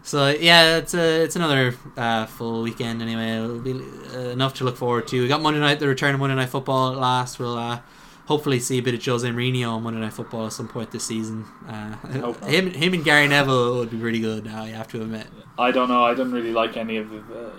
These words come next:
Speaker 2: he's very self-serving in his, uh, punditry, is Jose Mourinho.
Speaker 1: But, uh, entertaining though. Just
Speaker 2: Yeah,
Speaker 1: to,
Speaker 2: well.
Speaker 1: just to see whatever nonsense he comes up with. Uh,
Speaker 2: Hmm.
Speaker 1: so yeah, that'll, that'll be fun to look forward to. We mentioned the Super Cup as well, just, you know,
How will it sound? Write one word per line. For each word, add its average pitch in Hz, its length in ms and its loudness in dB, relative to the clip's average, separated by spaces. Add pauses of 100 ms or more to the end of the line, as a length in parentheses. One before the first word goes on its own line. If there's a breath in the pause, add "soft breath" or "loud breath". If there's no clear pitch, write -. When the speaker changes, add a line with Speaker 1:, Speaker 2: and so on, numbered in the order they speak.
(120)
Speaker 2:
he's 120 220 -2
very 123 420 0
self-serving 113 680 -2
in 107 80 -6
his, - 460 -10 (200)
uh, 104 180 -6
punditry, 107 560 -10
is 104 140 -14 (100)
Jose 107 220 -6
Mourinho. 107 260 -10
Speaker 1:
But, 131 380 2
uh, 127 200 -2
entertaining 147 680 -6
though. 104 180 -12 (580)
Just 117 160 -4
Speaker 2:
Yeah, 113 200 -2
Speaker 1:
to, 113 140 -10
Speaker 2:
well. 110 340 -6
Speaker 1:
just - 180 -12
to 131 80 -12
see 113 300 -6
whatever 110 300 -8 (120)
nonsense 107 540 -10
he 117 80 -14
comes 110 240 -12
up - 160 -12
with. 107 100 -10 (1040 loud breath)
Uh, 113 340 0
Speaker 2:
Hmm. 113 400 0 (120)
Speaker 1:
so 151 340 0
yeah, 160 260 4
that'll, 160 200 2
that'll 160 160 2
be 151 80 0
fun 143 180 0
to 139 60 2
look 135 120 2
forward 131 240 2
to. 139 120 0
We 131 80 6
mentioned 139 260 -2
the - 60 -4
Super 131 180 2
Cup 120 180 -6
as 120 120 -4
well, 120 340 2
just, 113 300 -6
you 117 80 -2
know, 110 380 -4